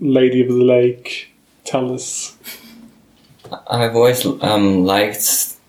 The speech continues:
Speaker 2: uh, the way sometimes in stories or in films, um, they use fantasy, f-, um, to evoke a feeling that you can't really pinpoint, or it doesn't have a,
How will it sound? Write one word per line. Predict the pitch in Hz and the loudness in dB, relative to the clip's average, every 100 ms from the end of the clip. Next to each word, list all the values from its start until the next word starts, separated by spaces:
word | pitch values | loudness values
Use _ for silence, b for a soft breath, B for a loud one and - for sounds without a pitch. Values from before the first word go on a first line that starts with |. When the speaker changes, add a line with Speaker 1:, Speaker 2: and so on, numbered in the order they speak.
| - | -6
Speaker 2:
uh, | 101 98 98 | -2 0 0
the | 101 98 87 - | -2 -4 -6 -8
way | 95 104 110 110 101 | 0 2 2 2 0
sometimes | - 95 104 95 | 0 0 0 -2
in | 95 | -2
stories | - 107 107 98 | 2 2 2 0
or | 95 | 0
in | 90 | 0
films, | - 101 101 - b b b b - | 2 2 0 -4 b b b b -2
um, | 101 98 98 92 - _ _ _ _ _ _ - - - | 0 2 0 -2 -8 _ _ _ _ _ _ -20 -16 -4
they | 110 | -2
use | 107 104 | 0 -2
fantasy, | - 104 104 104 - 110 104 | 0 0 0 -6 -4 -2 -2
f-, | - - - | -4 -10 -2
um, | 95 95 92 90 - _ - | 2 2 2 -2 -6 _ -8
to | - 104 90 | 2 2 2
evoke | 92 98 107 110 - | 0 2 2 0 -6
a | - | -8
feeling | - - 107 113 135 139 120 | -8 -2 0 4 4 4 2
that | 104 - | 0 -2
you | - - | -12 -4
can't | 120 139 - B B B - | 0 0 -2 B B B -6
really | 107 104 101 98 92 - B _ | 0 2 4 2 0 -6 B _
pinpoint, | - 113 120 131 131 123 - | -2 0 2 2 2 0 -2
or | 95 | -4
it | 98 | -2
doesn't | 98 101 | -2 -2
have | 98 | -4
a, | 95 | -6